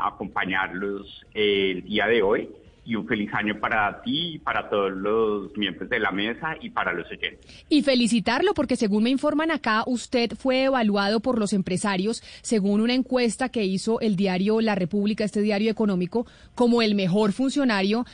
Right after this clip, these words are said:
Speaker 2: del gobierno del presidente Iván Duque. Así fel-, así que felicitaciones, porque los empresarios por lo menos le dan muy buena calificación.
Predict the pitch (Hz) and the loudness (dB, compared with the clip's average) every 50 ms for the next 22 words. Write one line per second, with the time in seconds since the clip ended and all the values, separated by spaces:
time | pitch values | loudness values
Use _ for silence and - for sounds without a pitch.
0 | - - - 214 240 240 196 214 196 202 196 190 185 180 185 196 220 233 240 247 | -14 -6 -2 0 2 2 2 2 2 2 2 2 2 0 0 0 0 0 0 0
1 | 208 240 226 185 208 202 185 - 196 185 180 180 175 180 165 220 226 233 - - | 0 0 0 0 0 0 0 0 0 0 2 2 0 0 0 0 0 0 0 0
2 | 220 196 185 175 175 185 180 285 349 320 - 285 220 - 233 226 208 208 240 247 | 2 2 2 2 2 2 2 2 2 2 2 0 0 2 2 2 2 2 2 0
3 | 254 - 208 180 202 180 226 226 233 285 294 294 277 269 - 226 214 - 214 202 | 0 0 0 0 0 0 0 0 2 2 2 2 2 2 2 0 0 0 0 0
4 | 208 233 220 - 285 - 285 269 233 214 220 208 180 190 185 180 202 196 202 233 | 0 0 0 -2 -2 0 0 0 0 2 0 0 0 0 0 0 0 0 0 0
5 | 262 262 - - - - - - - 254 247 247 226 202 202 196 220 240 262 285 | -2 -2 -6 -12 -20 -20 -4 0 2 4 4 4 4 4 2 2 2 2 2 2
6 | 240 202 202 220 240 247 254 254 254 262 - 277 247 214 190 180 - 175 175 - | 2 2 2 2 2 2 2 2 0 0 0 0 0 0 0 0 0 -2 0 0
7 | 302 320 226 156 139 | 0 0 0 -2 -4